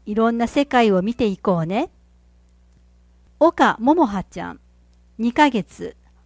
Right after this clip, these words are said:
小田妻町。たくさん笑ってくれるももちゃん、元気に大きくなってね。松原せなちゃん、二歳、中信濃町。毎日ニコニコで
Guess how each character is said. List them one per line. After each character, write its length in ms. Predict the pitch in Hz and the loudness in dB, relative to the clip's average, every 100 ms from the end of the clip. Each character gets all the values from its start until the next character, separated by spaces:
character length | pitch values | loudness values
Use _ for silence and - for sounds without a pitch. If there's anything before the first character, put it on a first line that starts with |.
| - | -4
小 120 | 214 | 2
田 160 | 285 302 | 2 2
妻 280 | 302 277 | 0 0
町。 440 | 269 - 165 147 - _ _ _ _ _ _ _ _ - | -2 -6 -8 -8 -16 _ _ _ _ _ _ _ _ -8
た 140 | 240 | -8
く 80 | - | -6
さ 260 | - 339 285 | 0 2 4
ん 40 | |
笑 260 | 233 220 240 | 4 2 0
っ 20 | |
て 200 | - 254 | -2 -8
く 120 | 247 | -2
れ 120 | 233 | 0
る 100 | 226 | 0
も 140 | 240 269 | 0 0
も 120 | 233 | -2
ち 160 | - 180 | -4 -10
ゃ 100 | 165 | -10
ん、 80 | _ _ _ 220 | _ _ _ -6
元 280 | 208 214 | -4 -4
気 160 | - 202 | -6 -8
に 100 | 214 | 0
大 160 | 262 277 | 2 2
き 160 | 247 | -2
く 120 | 226 | -4
な 140 | 220 294 | -2 -2
っ 40 | |
て 200 | - 196 | -4 -6
ね。 220 | 202 349 - _ _ _ _ _ _ _ _ _ _ _ _ _ _ _ - | -2 -4 -6 _ _ _ _ _ _ _ _ _ _ _ _ _ _ _ -4
松 260 | 240 - | -4 0
原 260 | 381 311 220 | 2 4 2
せ 160 | - 226 | -2 -4
な 160 | 185 | -4
ち 160 | - 165 | -6 -12
ゃ 100 | 90 | -12
ん、 100 | - _ _ _ _ _ - | -16 _ _ _ _ _ -6
二 120 | 247 | -6
歳、 420 | - 214 - - _ _ _ _ - | -2 -2 -2 -12 _ _ _ _ -6
中 320 | 214 240 302 | -4 0 -2
信 180 | - 277 | -2 -2
濃 240 | 247 240 | 0 -2
町。 400 | - 185 - - _ _ _ _ _ _ _ _ _ _ - | -6 -8 -10 -12 _ _ _ _ _ _ _ _ _ _ 0
毎 260 | 262 330 254 | 2 2 0
日 280 | 202 - | -4 -8
ニ 140 | 190 202 | -8 -4
コ 140 | 262 | -2
ニ 160 | 254 240 | -2 -2
コ 140 | 226 | -4
で 260 | 208 202 | -2 -6